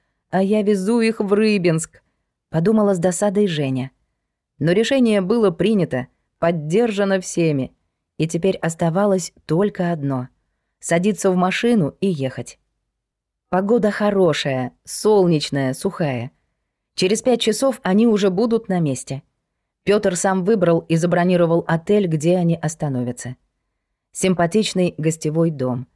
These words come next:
Два люксовых номера с камином. В то время, как он у себя за ноутбуком выбирал отель, к нему заглянул Борис и чуть было на эмоциях не присоединился к ним, сказав, что тоже не прочь посмотреть красивый город,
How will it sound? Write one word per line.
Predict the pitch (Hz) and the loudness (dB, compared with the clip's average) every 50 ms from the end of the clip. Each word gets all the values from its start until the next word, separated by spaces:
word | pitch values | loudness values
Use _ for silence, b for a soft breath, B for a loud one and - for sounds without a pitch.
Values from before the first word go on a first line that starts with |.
| _ _ _ _ _ _ _ _ | _ _ _ _ _ _ _ _
Два | - 156 165 165 185 196 190 | -6 -2 0 2 2 2 4
люксовых | 180 180 180 - - 165 160 160 160 - | 2 2 0 0 0 0 0 2 2 2
номера | 175 180 185 185 165 151 151 | 2 2 2 2 0 -2 -4
с | - | -6
камином. | - - 139 127 120 113 117 120 120 127 - _ _ _ _ _ _ _ _ _ _ _ _ _ _ _ _ _ _ _ _ _ _ | -6 -4 -4 -2 -2 -2 -4 -6 -8 -10 -14 _ _ _ _ _ _ _ _ _ _ _ _ _ _ _ _ _ _ _ _ _ _
В | - - | -6 -2
то | - 190 | -2 0
время, | 185 208 247 262 247 226 202 170 | 2 2 2 4 4 2 2 2
как | - 208 208 - 233 | 0 -2 0 2 2
он | 247 226 - - | 2 2 2 0
у | 190 185 | 0 0
себя | - 202 185 202 196 175 - - | 0 0 0 2 0 0 -2 -2
за | 151 160 190 190 | -2 0 0 2
ноутбуком | 196 196 202 196 175 156 156 147 - 165 156 156 | 2 2 0 0 0 -2 -2 -2 0 0 0 2
выбирал | 165 170 180 185 180 160 151 - | 2 2 2 2 2 2 2 0
отель, | - 170 170 - 226 247 262 226 214 - _ _ | 0 -2 -2 0 2 2 2 0 -2 -8 _ _
к | - 160 | -4 -2
нему | 170 185 220 262 262 | 0 2 2 2 2
заглянул | 202 185 175 185 190 202 208 196 185 | 2 0 2 2 2 2 2 2 2
Борис | 170 180 185 196 247 254 240 170 - - _ _ _ | 2 0 0 2 2 0 -2 -2 -6 -10 _ _ _
и | - 175 170 | -8 -6 -6
чуть | - - 254 240 175 | -4 -4 -4 -4 -2
было | 165 165 226 240 220 196 | -2 -2 0 0 2 2
на | 190 190 190 190 190 | 2 2 2 2 2
эмоциях | 196 208 240 262 254 247 - - 165 151 147 147 - _ - | 2 2 2 0 0 -2 -2 0 0 0 0 -2 -6 _ -4
не | 156 180 208 | -2 0 0
присоединился | 208 - 220 214 - 220 220 220 208 214 226 226 233 226 220 214 - 190 175 | 0 -2 -4 -4 -2 -2 -2 -2 0 0 2 2 4 4 2 2 2 0 2
к | - | 2
ним, | 196 180 165 147 131 123 - _ _ _ _ _ _ _ _ _ | 2 2 2 2 0 -2 -6 _ _ _ _ _ _ _ _ _
сказав, | - - - 156 160 160 202 202 196 196 | -20 -6 -4 -2 -2 0 0 0 -2 -2
что | - - 190 180 | -2 -2 -2 -2
тоже | - _ _ - 220 247 233 202 202 | -2 _ _ 2 2 2 2 2 2
не | 196 208 202 | 2 0 2
прочь | 208 220 220 - - | 2 0 0 0 0
посмотреть | - 180 - 190 180 170 208 226 220 - | -2 -2 -2 -2 -2 0 0 -2 -2 -2
красивый | - 175 185 180 - 220 214 208 208 | -2 -2 -2 -2 -2 -2 -2 -2 -2
город, | 180 160 151 143 131 131 135 - | -2 0 -2 -2 -2 -2 -6 -8